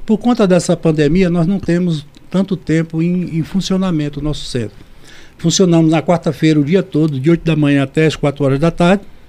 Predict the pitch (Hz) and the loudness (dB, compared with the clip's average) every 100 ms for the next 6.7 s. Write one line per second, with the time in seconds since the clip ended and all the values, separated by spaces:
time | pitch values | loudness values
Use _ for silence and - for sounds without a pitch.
0 | 175 165 - - - - - - - - | -20 -20 -20 -20 -20 -20 -20 -20 -16 0
1 | 170 208 - 190 185 185 196 170 165 175 | 4 4 2 2 2 2 4 4 2 0
2 | 185 185 156 - - - - 123 - 139 | -2 -6 -8 -10 -14 -18 -16 -16 -6 0
3 | 123 139 175 147 156 160 151 143 151 160 | 0 0 2 2 4 2 0 0 0 0
4 | 131 151 170 160 147 135 131 117 180 175 | 0 -2 -2 -2 -2 0 -2 0 0 -2
5 | 175 175 175 170 170 160 151 143 175 175 | -2 0 2 2 2 2 0 -2 0 0
6 | 165 180 170 151 110 98 - | 0 -2 -2 -2 -2 -6 -8